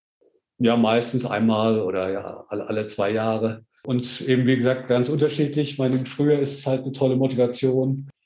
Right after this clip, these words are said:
Ich, ich finde Laufcamps in, in den Bergen auch faszinierend. Da hat man ein Laufcamp in,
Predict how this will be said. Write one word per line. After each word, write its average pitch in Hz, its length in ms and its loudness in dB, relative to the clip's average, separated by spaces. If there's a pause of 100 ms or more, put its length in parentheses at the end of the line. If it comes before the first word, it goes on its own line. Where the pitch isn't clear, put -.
(120)
Ich, 131 220 -4
ich 117 100 -4
finde 117 240 0
Laufcamps 117 480 0
in, 120 80 0
in 123 120 2
den 113 100 2
Bergen 131 360 2
auch 143 180 0
faszinierend. 135 500 0
Da 127 60 0
hat 120 100 -4
man 110 120 -2
ein 104 40 -4
Laufcamp 113 480 0
in, 104 320 -12